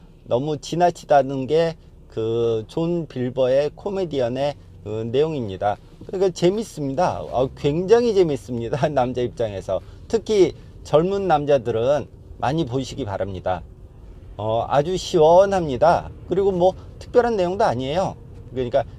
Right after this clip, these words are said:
어, 재밌게 얘기하니까 존 빌버랑, 어, 그러니까 조던 피터슨, 그,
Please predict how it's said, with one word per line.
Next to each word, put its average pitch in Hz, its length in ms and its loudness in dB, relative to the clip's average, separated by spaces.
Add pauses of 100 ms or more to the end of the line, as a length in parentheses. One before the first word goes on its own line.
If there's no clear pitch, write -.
(420)
어, 123 220 -6
재밌게 139 800 0
얘기하니까 123 920 -2
존 165 240 -4
빌버랑, 123 680 2 (760)
어, 107 640 -6 (320)
그러니까 98 340 -2 (300)
조던 160 480 2
피터슨, 123 680 -6 (500)
그, 101 480 -6